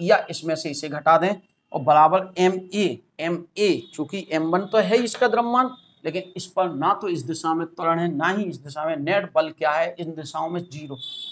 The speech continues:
अब B, तल के समांतर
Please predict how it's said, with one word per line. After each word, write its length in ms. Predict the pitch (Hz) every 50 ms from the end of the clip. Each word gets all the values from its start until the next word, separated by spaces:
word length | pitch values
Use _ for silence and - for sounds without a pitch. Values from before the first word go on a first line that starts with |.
| - - - - - - - - - - - - _ _
अब 360 | 190 214 214 214 - - - _ _ _ _ _ _ _ _ _ _ _ _ _ _ _ _ _ _ _ _ _ _
B, 200 | 135 117 165 165 127 - - - _ _ _ _ _ _ _ _ _ _ _ _ _ _ _ _
तल 180 | 202 202 214 214 208
के 200 | - 190 185 190 196 185 - - - _ _ _ _ _ _ _ _ _ _ _ _ _ _ _ _ _ _ _ _ _ _ _ _ _ _ _ _ _ _ _ _ _ _ _ _ _ _ _ _ _ _ _ _ _ _ _ _ _ _ _ _ _
समांतर 800 | - - - 165 156 160 160 160 156 156 151 - 160 143 123